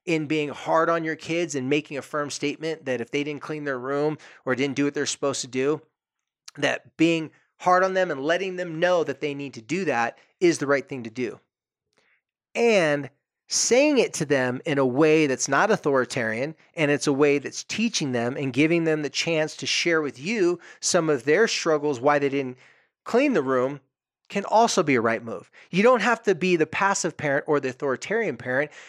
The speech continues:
You can be a person that is assertive when you need to be, but understanding and willing to listen also when you need to be.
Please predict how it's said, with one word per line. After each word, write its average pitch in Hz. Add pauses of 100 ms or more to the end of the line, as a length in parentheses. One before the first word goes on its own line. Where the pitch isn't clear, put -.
(100)
You 196
can 196
be 175 (120)
a 147
person 170
that 147 (520)
is 123
assertive 175
when 214
you 220
need 220
to 180
be, 151 (160)
but 185
understanding 180
and 156
willing 147
to -
listen 147 (200)
also 320
when 113
you 107
need 101
to -
be. -